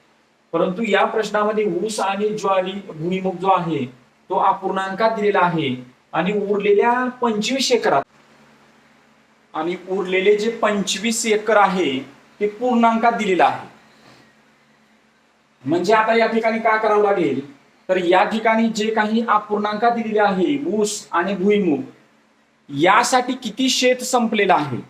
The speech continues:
किती भागामध्ये त्यांनी शेत लावलेलं आहे, अपूर्णांकातच उत्तर काढावं लागेल. म्हणजे एक छेद तीन आणि एक छेद चार याची सुरुवातीला काय करावी लागेल? बेरीज करावी लागेल.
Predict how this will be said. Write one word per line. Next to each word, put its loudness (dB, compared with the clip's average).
किती -2
भागामध्ये 4
त्यांनी 2
शेत 0
लावलेलं 2
आहे, 4
अपूर्णांकातच 0
उत्तर 0
काढावं 2
लागेल. 0
म्हणजे 2
एक 0
छेद -2
तीन -2
आणि 0
एक 2
छेद -2
चार 2
याची -2
सुरुवातीला 0
काय 0
करावी 2
लागेल? 4
बेरीज 2
करावी 0
लागेल. -2